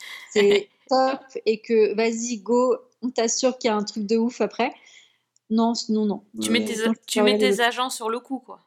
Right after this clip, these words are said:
Speaker 2: Je mets mes agents sur le coup, que ce soit vous les filles, que ce soit vous, nos auditeurs, vraiment, dites-nous. Parce que, alors, soit on est devenu super exigeante, soit vraiment il y a un souci avec cette série. Donc, on avait, moi, enfin, moi, perso, je serais très, très curieuse d'avoir, euh, d'avoir un retour là-dessus, hein.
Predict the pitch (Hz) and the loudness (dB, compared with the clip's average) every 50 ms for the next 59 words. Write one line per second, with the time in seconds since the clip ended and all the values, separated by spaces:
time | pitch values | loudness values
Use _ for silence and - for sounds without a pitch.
0 | _ _ _ _ _ _ _ _ _ - - 214 226 262 339 359 359 294 254 247 | _ _ _ _ _ _ _ _ _ -2 2 4 4 6 6 4 4 4 4 2
1 | 240 269 277 - 285 262 233 220 214 - - - 254 330 392 - - 208 - - | 2 0 -2 0 2 4 4 4 2 0 -4 -2 0 0 0 0 -2 -6 -2 0
2 | 226 208 208 233 277 294 254 226 233 - 370 359 - - - - 226 214 208 208 | 2 2 2 2 4 4 4 4 4 2 0 0 -2 -4 -4 -2 -2 -2 -4 -6
3 | 202 208 202 226 294 320 349 226 185 - - 202 202 208 202 226 233 233 208 - | -10 -12 -10 -6 -4 -2 0 -2 0 0 -2 -2 -2 -2 -2 0 0 0 -2 -4
4 | - 190 214 214 247 254 240 226 233 262 330 349 - _ _ _ _ - 202 196 | -6 -4 -2 0 0 2 2 2 2 2 2 0 -4 _ _ _ _ -8 -6 -4
5 | 190 - 277 285 - 262 226 226 - - 185 180 - - - 220 202 196 - - | -2 -2 -2 0 2 2 0 0 0 -4 -6 -4 -4 -4 0 2 2 2 2 0
6 | _ _ _ _ _ _ _ _ _ _ _ _ _ _ _ - 208 214 208 202 | _ _ _ _ _ _ _ _ _ _ _ _ _ _ _ -2 0 2 2 2
7 | 190 165 151 - _ - - - 302 339 330 311 254 262 233 226 226 - 262 233 | 2 0 -4 -8 _ -10 -4 0 2 4 4 4 2 2 2 0 0 0 -2 0
8 | 269 254 254 247 240 233 220 240 285 302 - - - - - - 233 226 214 196 | 0 0 0 0 -2 -2 -2 0 -2 -2 -4 -6 -8 -8 -4 -2 0 0 0 -2
9 | 196 185 214 240 247 247 233 247 262 262 247 220 208 220 - 226 208 - 226 214 | -4 -4 -2 0 0 0 0 -2 -2 -4 -4 -6 -8 -8 -8 -6 -2 0 0 0
10 | 214 - 220 208 - 220 208 214 262 330 - 226 202 - 202 202 196 185 185 190 | 0 -2 -4 -2 0 0 0 0 0 -2 -2 -4 -8 -6 -4 -2 -2 -2 -2 -4
11 | - 202 220 254 254 247 202 185 220 277 285 285 - - 254 254 - - 269 294 | -4 -4 -4 -2 0 0 0 0 0 0 -2 -2 -2 -2 -2 -2 -2 -4 -4 -4
12 | 294 - - - - 214 196 - - - 285 269 269 277 262 269 - 247 240 247 | -4 -4 -8 -6 -6 -6 -8 -6 -4 -4 -4 -2 -2 -4 -4 -2 0 2 2 2
13 | 262 247 233 208 214 220 214 214 196 - - 202 202 220 226 220 220 208 202 202 | 2 2 0 2 2 0 0 0 -2 -2 -2 0 0 0 2 2 0 0 -2 -2
14 | - 220 214 196 196 - - - 175 170 | -2 0 0 0 0 -4 -8 -14 -16 -18